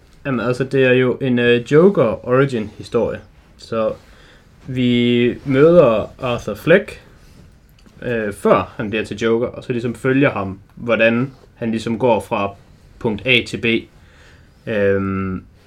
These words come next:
og det er sådan en meget dybdegående character study film,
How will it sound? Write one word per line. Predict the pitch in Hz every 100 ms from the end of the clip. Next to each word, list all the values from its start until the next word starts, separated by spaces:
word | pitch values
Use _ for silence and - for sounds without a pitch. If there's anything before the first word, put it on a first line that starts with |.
| - _ _ _ -
og | 123 117 117 120 -
det |
er | 120
sådan | 147 120
en |
meget | 117 143 147 131 135
dybdegående | 190 135 127 127 110 101 98 -
character | 151 180 151
study | - 120 110 110
film, | - 143 90